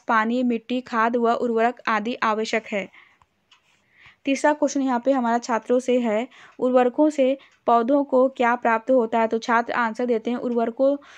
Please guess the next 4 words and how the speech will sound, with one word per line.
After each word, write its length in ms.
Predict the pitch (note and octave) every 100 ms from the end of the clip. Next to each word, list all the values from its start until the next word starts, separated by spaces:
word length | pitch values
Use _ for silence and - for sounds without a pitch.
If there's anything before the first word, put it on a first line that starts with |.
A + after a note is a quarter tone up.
| - _
से 200 | C4 C4+
पौधों 600 | C#4+ A#3+ A3+ B3 C4+ C#4+ D4 _ _ _
को 360 | - A3+ B3 C#4+ _ _ _ _ _ _ _ _ _ _ _ _ _ _ _
पोषक 360 | C#4 C4+ C#4+